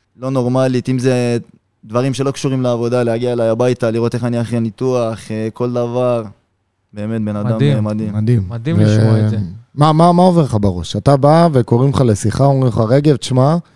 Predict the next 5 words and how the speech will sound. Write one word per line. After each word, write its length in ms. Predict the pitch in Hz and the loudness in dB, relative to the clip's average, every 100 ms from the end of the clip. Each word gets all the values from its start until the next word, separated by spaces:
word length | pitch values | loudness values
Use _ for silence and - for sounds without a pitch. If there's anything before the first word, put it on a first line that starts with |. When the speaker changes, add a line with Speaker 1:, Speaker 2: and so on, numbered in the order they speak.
| _ - | _ -2
Speaker 3:
יש 180 | 123 160 | 0 2
לנו 380 | 147 135 120 107 _ _ _ _ _ _ _ _ | 4 4 2 -2 _ _ _ _ _ _ _ _
שלושה 400 | - 135 - 175 | 0 2 4 2
שחקנים 500 | - 165 143 139 143 | 2 0 2 2 4
להשאיר 580 | 131 117 - 127 156 | 4 2 4 4 4